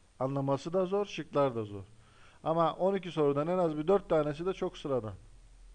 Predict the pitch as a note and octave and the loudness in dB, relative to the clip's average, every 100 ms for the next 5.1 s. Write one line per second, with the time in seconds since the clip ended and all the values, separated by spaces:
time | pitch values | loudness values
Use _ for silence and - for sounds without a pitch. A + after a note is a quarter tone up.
0 | - B2 B2+ B2 A2 G2+ E3 F#3+ F#3 D3 | -16 -8 -6 -6 -8 -6 2 2 4 0
1 | B2+ A#2 A2 D3+ F#3 F#3 G3 - - - | 0 -6 -2 0 2 2 0 -4 -18 -10
2 | B3+ D3 C3+ - B2+ C#3 A3 F3 A#2 G2 | -6 -2 -2 0 -4 0 2 2 0 -6
3 | - - - - - - - - - _ | -14 -20 -20 -20 -20 -20 -20 -20 -20 _
4 | - - - - - - B3+ - F#3+ C3 | -20 -20 -20 -20 -20 -12 -12 0 4 4
5 | G#2 | 0